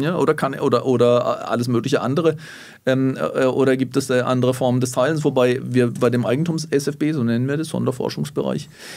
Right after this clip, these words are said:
äh, äh, das sehr umfassend anlegen. Also die Idee ist tatsächlich,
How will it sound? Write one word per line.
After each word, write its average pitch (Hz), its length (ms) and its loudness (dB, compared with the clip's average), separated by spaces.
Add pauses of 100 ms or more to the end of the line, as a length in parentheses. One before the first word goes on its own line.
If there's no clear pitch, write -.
(140)
äh, 127 80 2
äh, - 360 -4
das 120 260 -2
sehr 120 280 0
umfassend 117 500 -2
anlegen. 120 560 -2
Also 107 200 -2
die 113 200 0
Idee 110 240 2
ist 143 200 -2
tatsächlich, 143 540 -2